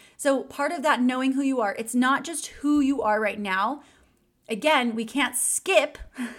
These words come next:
<laughs> who we believe we are right now. We have to get super crystal clear, very vulnerable to say, "Okay, yeah, I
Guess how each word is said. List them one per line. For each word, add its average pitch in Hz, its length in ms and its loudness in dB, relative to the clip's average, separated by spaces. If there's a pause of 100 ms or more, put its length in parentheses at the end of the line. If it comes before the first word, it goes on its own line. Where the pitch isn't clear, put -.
(180)
<laughs> - 540 -12
who 349 220 -2
we 349 120 0
believe 320 260 -4
we 302 100 -4
are 285 140 6
right 254 140 2
now. 240 160 0
We 240 140 -4
have 269 180 0
to 269 80 -10
get 285 260 -2 (100)
super 330 440 -6
crystal 339 340 -8
clear, 247 400 -2
very 262 420 2
vulnerable 262 400 0
to 254 100 -2
say, 233 240 -2
"Okay, 220 380 -2 (240)
yeah, 214 300 2 (280)
I 247 220 4